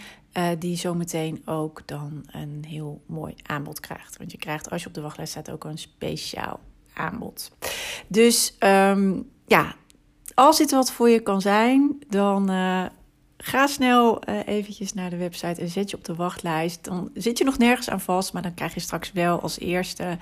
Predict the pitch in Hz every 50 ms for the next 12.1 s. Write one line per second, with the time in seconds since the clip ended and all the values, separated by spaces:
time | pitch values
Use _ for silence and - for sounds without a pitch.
0 | - - - - - - - - - _ _ - - 285 277 277 233 226 226 226
1 | 226 208 180 - 175 180 - 185 - - - 190 190 - 175 175 - 190 - -
2 | - - 269 277 302 285 - - - - - 196 196 196 196 196 - 196 190 196
3 | 202 185 190 190 190 175 - - 185 180 180 170 160 165 165 165 - 170 - -
4 | _ 220 220 220 214 202 190 180 175 180 180 180 175 175 - 180 170 - - 180
5 | 170 - 185 196 - - 165 - 160 160 - - - 202 208 196 226 220 214 -
6 | - 156 - 151 170 170 175 175 175 - 226 254 269 - - - - - 170 175
7 | 170 - - - - 170 170 165 165 151 - - 156 151 151 156 - - 151 -
8 | - - - - 143 147 147 - 143 139 139 - - - - - - - - 147
9 | - 170 - - - - - - - - _ _ - 151 151 156 151 151 143 -
10 | - 143 143 147 143 151 147 - - - - _ _ _ _ - 147 160 160 156
11 | 156 156 147 147 147 - - - 147 151 147 147 - - - - 165 160 - -
12 | 165 -